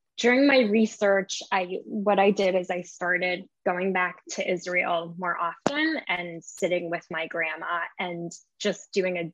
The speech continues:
deep dive and learning, uh, more about the ingredients that her grandma had, you know, told her about and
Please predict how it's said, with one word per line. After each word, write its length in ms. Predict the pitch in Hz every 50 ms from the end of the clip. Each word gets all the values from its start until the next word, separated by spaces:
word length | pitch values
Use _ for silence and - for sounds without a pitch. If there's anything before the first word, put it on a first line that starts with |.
| - -
deep 260 | 190 180 170 170 -
dive 640 | - 170 151 160 160 160 165 165 170 196 220 226 220 - -
and 360 | - 170 170 165 165 175 170
learning, 580 | 180 175 175 175 165 165 160 160 160 156 156 156 - _ _ _ -
uh, 280 | - 175 170 165 170 - - _ -
more 680 | 226 196 202 196 185 175 175 175 175 170 170 165 - - -
about 580 | 175 170 156 160 160 143 135 131 135 131 - - _ _ - - - _ _ -
the 60 | 185
ingredients 720 | 175 175 - - 190 185 180 175 170 170 175 170 - - -
that 300 | 202 175 175 170 170 - - - - -
her 400 | - 202 196 190 180 180 180 - _ _ _ _ _ _
grandma 720 | - 185 170 165 165 170 175 175 170 160 160 156 165 - - _ _ _ _
had, 240 | - - 190 175 170 - -
you 180 | - 240 226 202
know, 120 | 180 165
told 340 | 170 - - 208 190 170 165
her 180 | - 165 160 156
about 460 | 151 160 165 160 160 156 160 - - -
and 200 | - 170 165